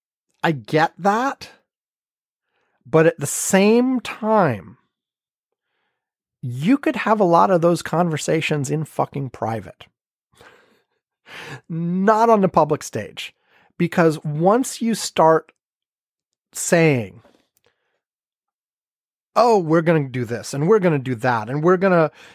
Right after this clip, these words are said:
you know, uh, th-, we're gonna do this massive overhaul of, uh, the social safety net, and it's gonna have this and that and this and that and this and that, and we're gonna spend all this money, and we're gonna transform the universe and do all of this stuff."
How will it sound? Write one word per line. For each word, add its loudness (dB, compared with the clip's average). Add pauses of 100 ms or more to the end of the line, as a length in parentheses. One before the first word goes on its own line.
(120)
you -4
know, -2
uh, -8
th-, -8
we're 2
gonna 0
do 2
this -2
massive 0
overhaul 2
of, 0
uh, 0
the -8
social 0
safety -4
net, -4
and -4
it's -8
gonna 0
have -4
this 0
and -2
that 0
and -8
this 0
and -4
that 0
and -12
this 0
and -4
that, 2
and -4
we're 0
gonna -2
spend -2
all 4
this -2
money, -2
and -4
we're 2
gonna 2 (380)
transform 0
the -2
universe 0
and -6
do -6
all 4
of -2
this -4
stuff." -2